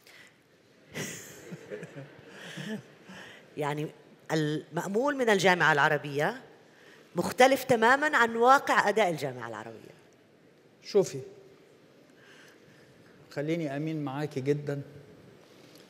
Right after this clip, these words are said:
Speaker 2: ويمكن صادم للبعض. الجامعة العربية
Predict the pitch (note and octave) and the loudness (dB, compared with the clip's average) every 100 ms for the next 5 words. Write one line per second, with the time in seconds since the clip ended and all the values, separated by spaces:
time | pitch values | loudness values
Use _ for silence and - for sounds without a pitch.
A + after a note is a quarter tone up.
0 | - B2 B2+ C#3+ C#3+ C#3+ C3 B2+ B2+ - | -14 -4 0 2 0 -4 -4 -6 -6 -4
1 | D#3+ D#3 B2+ A#2 A2+ A2+ A2+ A2+ G2+ - | 2 2 2 0 -2 -4 -6 -8 -10 -14
2 | - - _ _ _ _ _ _ - - | -20 -20 _ _ _ _ _ _ -20 -20
3 | - _ _ _ _ _ _ B2 B2+ C#3 | -20 _ _ _ _ _ _ -12 -6 -6
4 | E3 F#3 D3+ B2+ B2 B2 C#3+ C#3+ | -4 -6 -6 -6 -6 -4 -2 -2